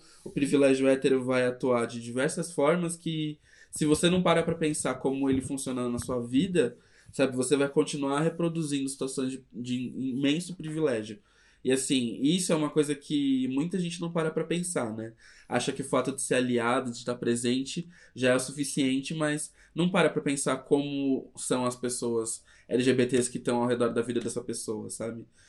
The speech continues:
Eu acho que num momento como a gente tá hoje em dia, ter pelo menos uma pessoa trans conhecida próxima, sabe, na vida de qualquer pessoa,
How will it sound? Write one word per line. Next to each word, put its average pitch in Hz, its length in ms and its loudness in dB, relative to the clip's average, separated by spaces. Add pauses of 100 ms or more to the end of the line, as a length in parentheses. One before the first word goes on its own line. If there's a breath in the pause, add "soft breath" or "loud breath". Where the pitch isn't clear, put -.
(160 soft breath)
Eu 117 100 4
acho 120 200 4
que 127 480 2
num 123 260 -2
momento 127 600 -2
como 135 220 -4
a 131 60 0
gente 127 260 -6
tá 123 160 2
hoje 120 240 2
em 120 60 -10
dia, 127 520 2 (480 soft breath)
ter 135 300 8
pelo 135 260 6
menos 143 520 0
uma 165 280 2
pessoa 143 480 0
trans 131 400 -2
conhecida 123 680 -2
próxima, 120 760 -2 (440 soft breath)
sabe, 117 260 0
na 120 120 4
vida 123 220 0
de 120 100 -4
qualquer 127 440 2
pessoa, 131 800 2